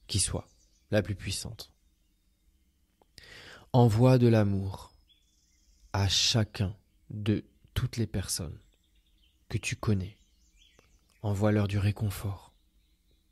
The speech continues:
de l'acceptation, du soutien. Et garde ceci en mémoire. Sache que tout ce que tu envoies,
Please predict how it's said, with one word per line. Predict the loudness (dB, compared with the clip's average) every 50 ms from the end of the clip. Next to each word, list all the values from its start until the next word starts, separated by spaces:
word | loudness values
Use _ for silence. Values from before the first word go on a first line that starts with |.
| _ _ _ _ _ _ _ _ _ _ _ _ _ _ _ _ 0
de | 4 4
l'acceptation, | 6 4 4 2 0 -2 -2 -2 -2 -2 -2 -2 -2 -6 -8 -10 -14 -14 _ _ _ _ _ _ _ _ _ _ _ _ _ _ _ _ _ _ _ _ _ _ _ _ _ _ _ -6
du | -2 -2 0
soutien. | 0 0 -2 -4 -4 -2 -2 -2 -4 -6 -8 _ _ _ _ _ _ _ _ _ _ _ _ _ _ _ _ _ _ _ _ _ _ _ _ _ _ _ _ _ _ _ _ _ _ _ _ _ _ _ _ _ _ _ _ _ _ _ _ _ _ _ _ _ _ _ _ _ _ _ _ -20 _ _ _ -20 -20 _ _ -8
Et | -4 -4 -2
garde | 2 4 4 4 2 0 -4
ceci | -4 -2 -2 -2 0 0
en | 0 0
mémoire. | 0 -2 -2 -4 -4 -8 -10 -12 -16 -20 -20 -20 -20 -20 -20 -20 -20 -20 _ _ -20 -20 -20 -18 -14 -10
Sache | -6 -2 2 2 2 2 2 0
que | 0 0
tout | -2 -2 -2 -2 0 2 2
ce | 2 2 2
que | 0 0
tu | 0 2 2 4
envoies, | 4 4 2 2 0 -2 -2 -4